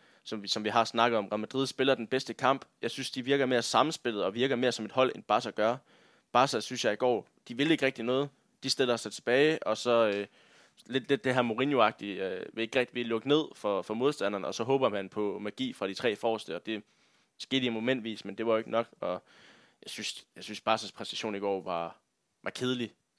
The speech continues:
Jeg synes ikke, det var noget, der, der imponerer mig. Det synes jeg, det, det generelle billede af, af Barcelona i, i efterhånden en del sæsoner under, under Valverde i hvert fald, øhm, øhm,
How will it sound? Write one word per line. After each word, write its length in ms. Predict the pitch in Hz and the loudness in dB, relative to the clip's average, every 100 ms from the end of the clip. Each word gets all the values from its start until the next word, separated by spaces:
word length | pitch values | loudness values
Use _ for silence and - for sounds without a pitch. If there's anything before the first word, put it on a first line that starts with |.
| - | -18
Jeg 80 | - | -16
synes 160 | 101 - | -10 -8
ikke, 140 | 113 | -6
det 80 | - | -2
var 100 | 107 | -2
noget, 220 | 110 117 | 2 4
der, 200 | 110 101 | 4 2
der 140 | 90 104 | 0 -4
imponerer 340 | 104 113 120 | -4 0 0
mig. 180 | 104 87 - | 0 -4 -6
Det 120 | 110 | -8
synes 200 | 113 107 | -6 -2
jeg, 260 | 101 98 98 | 0 0 -2
det, 200 | 104 - | -8 -10
det 140 | 110 | -6
generelle 380 | - 110 101 117 | -4 0 0 0
billede 340 | 101 107 117 98 | -2 -4 -4 -4
af, 80 | 90 _ - _ _ _ | -8 _ -20 _ _ _
af 140 | 110 | 0
Barcelona 440 | 104 107 117 123 117 | 2 2 0 2 4
i, 360 | 98 95 92 - _ _ _ _ _ _ | 2 -4 -14 -18 _ _ _ _ _ _
i 180 | - 107 | -8 -4
efterhånden 480 | 104 - 110 110 98 | -4 -2 -2 -2 -4
en 100 | - | -10
del 200 | 110 135 | -2 0
sæsoner 360 | 110 107 113 110 | 0 -2 -2 0
under, 160 | 101 - | -4 -4
under 180 | 113 110 | -4 -2
Valverde 420 | 98 104 117 117 | 0 4 4 4
i 40 | 104 | 2
hvert 180 | 92 | -2
fald, 280 | 95 101 101 | -2 -4 -4
øhm, 220 | 95 90 101 _ _ _ _ _ - _ - | -6 -10 -14 _ _ _ _ _ -20 _ -4
øhm, 380 | 98 95 80 | -2 -2 -8